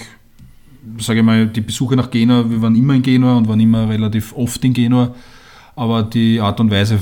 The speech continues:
der Besuche hat sich ein bisschen geändert. Und wir sind da jetzt schon eigentlich sehr, sehr nah oder mit Ultras Dito Cucchiarone unterwegs. Und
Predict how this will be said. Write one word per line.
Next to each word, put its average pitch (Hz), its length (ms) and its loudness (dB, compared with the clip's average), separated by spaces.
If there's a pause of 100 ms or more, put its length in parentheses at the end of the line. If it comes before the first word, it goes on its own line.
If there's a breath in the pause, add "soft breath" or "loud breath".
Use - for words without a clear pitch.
(140)
der - 60 2
Besuche 110 380 -2
hat 104 100 -2
sich 113 80 0
ein 101 40 -2
bisschen 107 160 0
geändert. 107 540 0 (440)
Und 104 180 -2
wir 104 80 -2
sind 101 240 -2
da 110 60 0
jetzt - 280 -4
schon 104 340 0 (680)
eigentlich 101 380 -2
sehr, 101 340 -2
sehr 107 180 -2
nah 98 320 0
oder 101 140 -2
mit 101 560 -2
Ultras 113 320 -4
Dito 113 400 -4 (540 loud breath)
Cucchiarone 113 580 0
unterwegs. 110 640 -2 (280)
Und 107 400 0